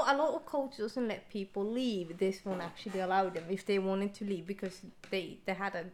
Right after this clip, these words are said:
bigger group before and then they were down to this. Uh, but, um, let's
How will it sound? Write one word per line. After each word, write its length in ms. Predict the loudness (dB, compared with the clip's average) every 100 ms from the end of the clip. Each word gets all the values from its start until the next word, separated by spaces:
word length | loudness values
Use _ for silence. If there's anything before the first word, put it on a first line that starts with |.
| -2
bigger 220 | -2 0
group 380 | -4 -6 -8 -10
before 440 | -12 -6 -2 -2
and 120 | -4 -6
then 280 | -8 -8 -8
they 100 | -8
were 100 | -6
down 240 | -6 -6
to 100 | -6
this. 200 | -6 -6 -8 -18 -16 -16 -14 2
Uh, 300 | 6 8 6 8
but, 260 | 8 8 6
um, 640 | 6 6 6 4 2 -2 0
let's 340 | 2 0 -4